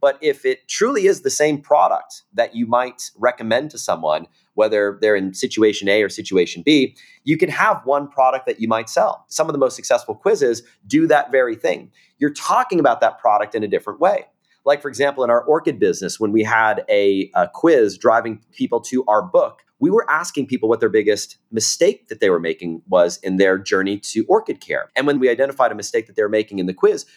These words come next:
we would direct them to a different chapter of the book.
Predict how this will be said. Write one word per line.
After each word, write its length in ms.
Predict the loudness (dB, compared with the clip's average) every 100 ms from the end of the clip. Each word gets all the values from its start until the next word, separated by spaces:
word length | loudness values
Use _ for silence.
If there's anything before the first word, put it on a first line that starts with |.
| _
we 140 | 2
would 180 | 4 2
direct 400 | 0 0 0 0
them 220 | -2 -2 -4
to 260 | -2 0 2
a 100 | 0
different 380 | 0 -2 -2 -6
chapter 480 | 0 0 0 -2 -2
of 120 | -2
the 80 | 0
book. 320 | 0 -2